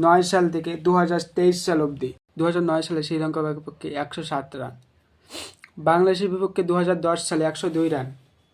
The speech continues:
অস্ট্রেলিয়ার বিপক্ষে দু হাজার দশ সালে আবার একশো আঠারো রান করেছে, নিউজিল্যান্ডের বিপক্ষে দু হাজার দশ সালে একশো পাঁচ রান করেছে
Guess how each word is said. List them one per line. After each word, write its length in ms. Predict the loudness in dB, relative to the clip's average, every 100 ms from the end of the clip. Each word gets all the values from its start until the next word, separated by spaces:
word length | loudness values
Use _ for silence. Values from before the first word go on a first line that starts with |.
| _ _ _ _ _ _ _ _ _
অস্ট্রেলিয়ার 540 | -4 -4 0 4 6 4
বিপক্ষে 340 | 2 -2 -2
দু 100 | 0 0
হাজার 220 | 0 -2
দশ 160 | -2 -4
সালে 140 | 0 2
আবার 220 | 2 2
একশো 260 | 0 -4 -2
আঠারো 340 | -2 -2 -4 -2
রান 180 | -2 -4
করেছে, 360 | -6 -8 -8 -12 -14 _ _ _ _ _ _ _ _ _ _ _ _ _ _ 0
নিউজিল্যান্ডের 680 | 4 6 6 4 4 0 0
বিপক্ষে 440 | -2 -6 -6 -10 -10 -10
দু 120 | -2 0
হাজার 300 | 0 -2 -6 -12 _ _ _
দশ 220 | 0 2 2 -2
সালে 240 | -2 -2 -6 -14 -20 -20 _ -4
একশো 260 | -4 -2 0
পাঁচ 220 | 0 0 0
রান 160 | 0
করেছে 360 | -2 -6 -10